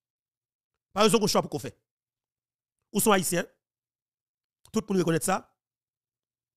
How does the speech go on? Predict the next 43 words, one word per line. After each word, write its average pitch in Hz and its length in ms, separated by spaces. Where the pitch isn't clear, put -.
Moi-même, 196 220
je 185 40
respecte. - 340
Je - 1500
respecte 226 440
parce 196 160
que 208 220
c'est 202 120
obligatoire 202 420
pour 185 80
que 190 60
je 175 40
respecte. 151 340
Pour 208 320
service 202 320
cobaye 196 320
dans 185 100
le 170 80
pays, 165 240
bien 160 120
que, 240 220
si - 100
on 202 40
demande 190 220
côté, 185 300
côté 190 160
résultat 180 280
service, 170 280
ou 208 100
du 156 80
moins 208 100
côté 202 160
service 175 220
vraiment, 202 280
on 196 80
ne 180 40
doit 175 140
pas, 160 160
ouais, 208 160
yo. 113 140
Mais 214 80
honnêtement, 214 340
moi-même, 196 340